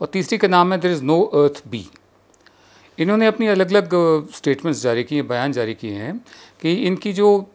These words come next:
वेबसाइट्स हैं, they have been rendered inaccessible, मतलब लोग पहुंच नहीं पा रहे हैं, खोल नहीं पा रहे हैं उसको, ठीक है? और स-, इस, सरकार पर इसने कोई स्पष्टीकरण नहीं दिया है कि ऐसा क्यों हुआ है। ये लोग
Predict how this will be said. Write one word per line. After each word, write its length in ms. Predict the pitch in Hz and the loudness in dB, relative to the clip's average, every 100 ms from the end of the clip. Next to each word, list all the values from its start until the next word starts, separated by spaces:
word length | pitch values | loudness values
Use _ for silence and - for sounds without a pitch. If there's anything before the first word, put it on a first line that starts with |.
| _ - | _ -8
वेबसाइट्स 580 | 135 143 - 180 165 - | -4 -2 4 4 4 -4
हैं, 160 | 98 95 _ - - _ 147 | -12 -14 _ -20 -20 _ 2
they 160 | 170 | 4
have 100 | 208 | 4
been 160 | 196 175 | 4 4
rendered 320 | 185 202 202 277 | 6 2 2 2
inaccessible, 680 | 254 180 - 123 - - - _ _ - _ _ _ _ - | 2 2 -2 -10 -10 -16 -18 _ _ -20 _ _ _ _ -2
मतलब 120 | 175 | 2
लोग 260 | 175 196 - | 4 4 4
पहुंच 280 | 151 180 190 | 2 2 -2
नहीं 100 | 185 | -4
पा 200 | 123 101 | -2 -4
रहे 120 | 98 | -6
हैं, 100 | 98 | -12
खोल 260 | - 165 156 | -4 -2 0
नहीं 120 | 147 | -2
पा 200 | 120 104 | -4 -12
रहे 140 | 104 | -14
हैं 60 | 113 | -16
उसको, 260 | - - - _ _ _ - | -16 -18 -20 _ _ _ -14
ठीक 140 | 165 226 | -8 -6
है? 160 | 120 _ - - - - - | -8 _ -20 -20 -20 -10 2
और 340 | 147 151 151 _ | 4 2 -2 _
स-, 220 | - - - | -4 -4 -4
इस, 160 | - - | -12 -10
सरकार 320 | - 170 170 165 | -4 0 2 0
पर 100 | 180 | -2
इसने 200 | - 165 | -4 -2
कोई 160 | 156 | -2
स्पष्टीकरण 480 | 139 135 - 147 127 | -2 -6 -6 -6 -4
नहीं 200 | 139 156 | -2 -2
दिया 200 | 120 113 | -4 -6
है 80 | - - - - | -8 -16 -18 -6
कि 80 | 135 | -4
ऐसा 160 | - | -2
क्यों 280 | - 160 104 | -2 -2 -4
हुआ 180 | 90 - | -8 -10
है। 160 | - - _ - - - - _ 147 | -12 -20 _ -20 -20 -20 -20 _ -2
ये 120 | 190 | 4
लोग 360 | 226 220 156 | 4 2 -4